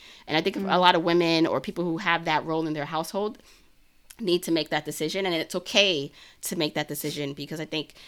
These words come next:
Speaker 1: this impacts your mental well-being and emotional well-being, the kind of support you have. So make it a priority in your budget.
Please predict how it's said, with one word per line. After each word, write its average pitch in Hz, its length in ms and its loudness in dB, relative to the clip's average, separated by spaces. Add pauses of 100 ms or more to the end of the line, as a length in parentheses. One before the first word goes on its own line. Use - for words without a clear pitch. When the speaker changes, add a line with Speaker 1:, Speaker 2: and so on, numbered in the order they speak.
(460)
Speaker 1:
this 185 180 4
impacts 180 400 0
your 160 80 -4
mental 147 760 -4
well-being 156 840 -4
and 151 140 -4
emotional 139 440 -6
well-being, 147 600 0
the 151 80 -8
kind 143 160 -4
of 151 60 -6
support - 340 -8
you 143 80 -8
have. 117 240 -4
So 127 340 -8 (720)
make 165 240 -2
it 185 80 -2
a 175 60 -2
priority 151 440 2
in 120 80 -2
your 123 100 -4
budget. 123 380 -6